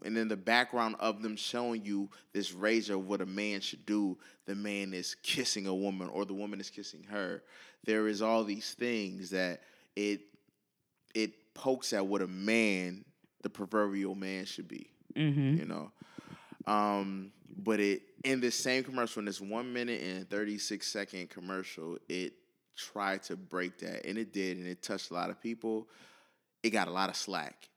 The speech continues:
Speaker 1: this good commercial turned into a
Speaker 2: They dragged Gillette, y'all.
Speaker 1: the controversy behind this, this thing and what it did. Um, and essentially, it was a,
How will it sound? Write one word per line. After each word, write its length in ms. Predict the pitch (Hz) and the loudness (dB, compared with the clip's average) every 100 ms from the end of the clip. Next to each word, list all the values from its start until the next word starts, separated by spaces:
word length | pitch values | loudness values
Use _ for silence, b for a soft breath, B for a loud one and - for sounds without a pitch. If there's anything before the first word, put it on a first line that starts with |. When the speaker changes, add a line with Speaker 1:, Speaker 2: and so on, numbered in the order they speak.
| 131 | -2
Speaker 1:
this 200 | 117 120 | 2 2
good 300 | - 127 135 - | 0 2 2 2
commercial 500 | 120 127 120 104 98 | 2 2 2 0 -2
turned 280 | - 98 98 | -2 -2 -4
into 380 | - 101 92 | -4 -2 0
a 220 | 90 87 - _ _ _ _ _ _ _ _ | 0 -4 -8 _ _ _ _ _ _ _ _
Speaker 2:
They 160 | 156 165 | 4 4
dragged 500 | 135 135 139 135 - | 6 4 4 0 -4
Gillette, 420 | 123 123 117 - | -2 2 0 0
y'all. 300 | 120 120 156 | -4 2 4
Speaker 1:
the 160 | 123 | 4
controversy 920 | - 123 120 - 98 101 117 110 - 95 | 2 2 2 2 -2 2 4 4 -2 -4
behind 720 | 90 - - 113 113 107 95 | -6 -6 -6 2 2 2 -2
this, 220 | 104 - - _ | -6 -8 -14 _
this 420 | 104 98 92 - - | -6 -2 -2 -4 -8
thing 300 | 92 98 98 | -8 -6 -4
and 120 | 90 | -2
what 100 | 98 | -2
it 160 | 92 | -2
did. 420 | 95 98 95 87 - b b b b | 0 2 2 -2 -6 b b b b
Um, 580 | - 98 98 95 95 92 - _ _ _ _ - - | -2 0 2 0 -2 -8 -12 _ _ _ _ -20 -4
and 140 | 151 165 | 2 4
essentially, 560 | 180 - 240 214 190 | 4 4 4 6 8
it 40 | 175 | 6
was 160 | |
a, 60 | 143 | 8